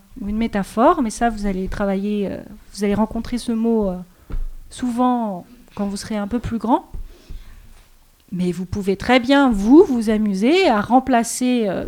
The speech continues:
dans un texte un, un mot par, euh, une phrase, par exemple. Pour dire sans dire. Et après, demander à,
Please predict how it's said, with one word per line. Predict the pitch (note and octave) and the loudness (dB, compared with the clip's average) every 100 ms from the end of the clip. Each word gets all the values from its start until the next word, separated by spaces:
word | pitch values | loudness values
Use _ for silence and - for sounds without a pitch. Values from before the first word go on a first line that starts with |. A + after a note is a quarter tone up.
| - | -4
dans | G#3 G3 | -4 -2
un | G3+ | -2
texte | - C#4+ - - | 0 -2 -2 -6
un, | G#3 - _ _ _ _ _ _ _ | -6 -6 _ _ _ _ _ _ _
un | - G3 | -4 -2
mot | G#3+ C#4+ | 2 0
par, | C#4+ G#3 A3 F3+ | 0 -2 -2 -6
euh, | - - _ | -10 -14 _
une | - G3 | -14 -12
phrase, | - - G3 _ _ _ _ | -10 -12 -14 _ _ _ _
par | - E3 | -20 -18
exemple. | E3 D#3+ - - - - - - - - _ _ _ _ - | -16 -16 -8 -6 -6 -10 -14 -18 -20 -20 _ _ _ _ -14
Pour | G#3 G3+ | -10 -6
dire | G#3+ D#4+ - | -2 -2 -2
sans | - C4+ | -2 -2
dire. | G3+ G3+ F3+ F#3 _ _ _ _ - - - - - - - _ - - - - - - - | -2 -8 -8 -12 _ _ _ _ -18 -18 -18 -16 -14 -14 -18 _ -16 -14 -12 -8 -6 -6 -8
Et | D4+ | -6
après, | C#4+ - C4 | -4 -4 -4
demander | A3+ G#3+ G3 F#3 A#3 G#3+ | -2 -4 -6 -6 -4 -4
à, | - - | -8 -10